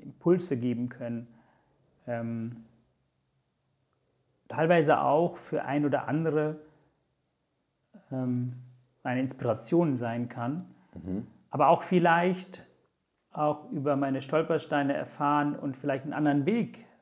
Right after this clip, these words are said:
Speaker 1: folgen als das, was ich hinter mir habe. Ähm,
Speaker 2: Mhm.
Speaker 1: Wissen ist eine Bereicherung und Erfahrung auch. Und wenn ich mit meinem, äh,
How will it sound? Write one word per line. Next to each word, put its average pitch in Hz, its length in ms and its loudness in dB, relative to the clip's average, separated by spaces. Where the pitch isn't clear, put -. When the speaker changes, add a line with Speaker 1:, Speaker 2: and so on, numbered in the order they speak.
Speaker 1:
folgen 127 300 -2
als 123 200 -8
das, 139 200 -4
was 135 200 -6
ich 185 120 -8
hinter 139 220 -6
mir 123 220 -4
habe. 123 180 -4
Ähm, 123 420 -2
Speaker 2:
Mhm. 92 380 -6
Speaker 1:
Wissen 180 300 2
ist 160 120 -4
eine 156 80 2
Bereicherung 156 760 4
und 151 120 -6
Erfahrung 135 480 2
auch. 139 460 -2
Und 131 120 -6
wenn 131 180 -2
ich - 320 -6
mit 147 160 -4
meinem, 135 420 -4
äh, 131 560 -6